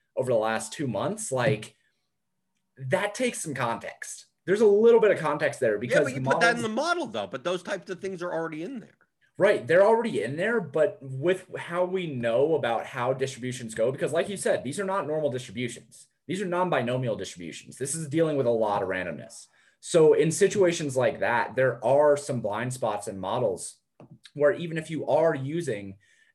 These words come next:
Speaker 1: X stats or something like that from, uh, from Baseball Reference, or, or, like, even if you're using the best,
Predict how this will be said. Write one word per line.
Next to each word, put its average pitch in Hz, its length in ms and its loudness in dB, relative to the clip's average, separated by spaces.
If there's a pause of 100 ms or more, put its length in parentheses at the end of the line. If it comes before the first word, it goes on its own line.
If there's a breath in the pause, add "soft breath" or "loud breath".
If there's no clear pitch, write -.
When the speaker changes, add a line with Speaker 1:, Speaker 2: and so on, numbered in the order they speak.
Speaker 1:
X 127 300 -4
stats - 420 -2
or 117 100 -2
something 110 380 -4
like 101 220 -4
that 95 360 -2
from, 98 280 2
uh, 90 240 0
from 92 240 -8
Baseball 120 320 4
Reference, 98 320 2
or, 98 260 2
or, 98 320 2
like, 101 300 0
even 185 160 -2
if 165 80 -4
you're 143 100 -4
using 151 380 2
the 113 80 0
best, - 540 0